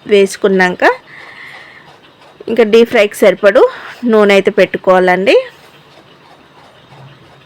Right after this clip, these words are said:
ఇలా క్లాత్ మీద వేయడం వల్ల మనకు పచ్చితనం అనేది క్లాత్ గుంజేస్తుంది. మనం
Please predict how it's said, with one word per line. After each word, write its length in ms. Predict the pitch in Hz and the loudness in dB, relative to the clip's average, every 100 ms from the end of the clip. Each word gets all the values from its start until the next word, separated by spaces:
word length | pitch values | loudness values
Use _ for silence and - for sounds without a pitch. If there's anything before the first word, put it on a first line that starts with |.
| - - - - | -20 -20 -8 0
ఇలా 120 | 240 240 | 0 0
క్లాత్ 260 | 233 202 208 233 | 0 0 -2 -4
మీద 120 | 233 214 | 2 2
వేయడం 280 | 196 202 208 196 | 2 2 0 0
వల్ల 160 | 185 220 262 | 0 -2 -2
మనకు 280 | 208 190 269 359 | -4 -4 -4 -2
పచ్చితనం 600 | 233 208 - 240 226 202 190 | -2 -4 -6 0 0 0 -2
అనేది 420 | 180 180 175 - 554 539 - | -2 -4 -4 0 2 0 0
క్లాత్ 320 | 208 196 220 208 | 0 0 -2 -4
గుంజేస్తుంది. 680 | 202 196 190 196 196 175 320 539 320 | -4 -2 -2 -2 -4 -2 2 2 2
మనం 180 | 190 | 0